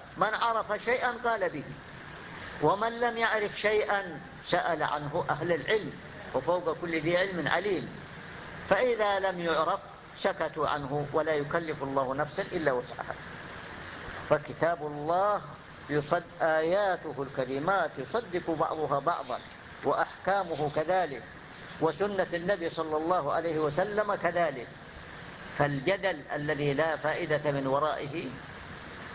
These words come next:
لا ينبغي أن يكون في صفوف طلاب العلم،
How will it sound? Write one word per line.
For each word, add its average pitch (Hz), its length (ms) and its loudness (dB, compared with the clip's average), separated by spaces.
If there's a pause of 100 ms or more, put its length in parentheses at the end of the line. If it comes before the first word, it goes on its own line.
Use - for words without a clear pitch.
(260)
لا 147 220 4
ينبغي 143 840 0
أن 139 220 0
يكون 151 500 2
في 139 280 -2
صفوف 151 440 0 (180)
طلاب 139 420 2
العلم، 135 420 -2